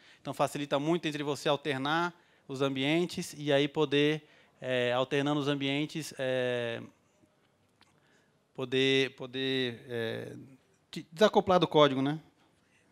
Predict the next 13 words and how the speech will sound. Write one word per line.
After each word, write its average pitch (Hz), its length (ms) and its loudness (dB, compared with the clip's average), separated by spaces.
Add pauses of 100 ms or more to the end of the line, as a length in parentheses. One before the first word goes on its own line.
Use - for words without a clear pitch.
(680)
Isso 131 240 -10
tudo. 113 320 -12 (1300)
É, 139 520 4
a, - 480 -4
a 180 40 4
definição 202 480 6
das 170 200 8
views, 151 360 0
é, 123 1000 2
é, 113 60 -10
tem 170 160 4
a 160 60 6
forma, 156 460 6